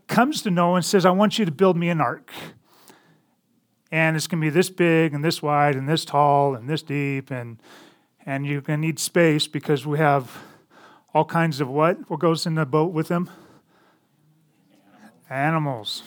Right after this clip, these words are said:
yeah. Whose plan is this, by the way? Is,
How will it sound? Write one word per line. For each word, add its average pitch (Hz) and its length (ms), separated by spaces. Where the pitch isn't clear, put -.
yeah. 143 440
Whose 208 180
plan 202 320
is 190 140
this, 196 140
by 196 180
the 196 80
way? 202 340
Is, 151 120